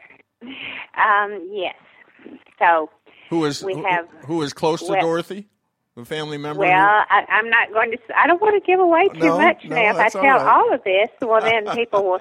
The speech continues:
Speaker 1: say, "Well, okay, now I know what happened." <laughs> So
Speaker 2: No problem.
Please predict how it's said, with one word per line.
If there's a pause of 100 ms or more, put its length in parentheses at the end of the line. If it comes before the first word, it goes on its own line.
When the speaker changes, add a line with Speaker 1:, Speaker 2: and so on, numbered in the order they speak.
Speaker 1:
say,
"Well,
okay,
now
I
know
what
happened."
<laughs> (540)
So (420)
Speaker 2:
No
problem.